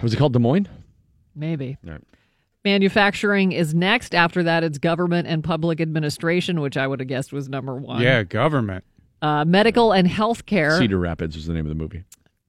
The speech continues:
Speaker 2: Uh, technology, wholesale and retail, and hotel, food services, and hospitality. Those are the most common jobs.
Speaker 1: That's where they get it on.
Speaker 2: Most common industries where people cheat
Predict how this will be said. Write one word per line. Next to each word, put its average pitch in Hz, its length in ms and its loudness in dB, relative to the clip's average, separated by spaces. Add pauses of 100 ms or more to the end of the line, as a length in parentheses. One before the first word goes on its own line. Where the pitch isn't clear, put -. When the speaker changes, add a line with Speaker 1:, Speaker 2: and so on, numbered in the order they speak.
(640)
Speaker 2:
Uh, 170 260 2
technology, 214 960 0 (440)
wholesale 254 680 2
and 175 300 0
retail, 208 720 2
and 170 200 0
hotel, 175 600 2
food 175 280 0
services, 160 580 -2
and 151 180 -2
hospitality. 127 880 -6 (180)
Those 143 200 -8
are 147 40 -4
the 143 100 -4
most 156 280 -2
common 170 500 0 (840)
jobs. 143 420 0
Speaker 1:
That's - 80 0
where 123 80 6
they 117 80 4
get 104 160 2
it 104 80 2
on. 92 160 2
Speaker 2:
Most 165 200 0
common 165 340 -2
industries 135 560 -6
where 131 120 -8
people 127 320 -8
cheat 131 300 -8